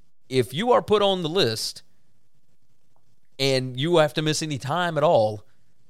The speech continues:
like, now he's out of practice after being out with an injury,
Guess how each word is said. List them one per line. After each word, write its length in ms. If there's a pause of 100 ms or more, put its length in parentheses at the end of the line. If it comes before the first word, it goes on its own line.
like, 160
now 180
he's 200
out 120
of 100
practice 600 (100)
after 260
being 220
out 160
with 140
an 60
injury, 500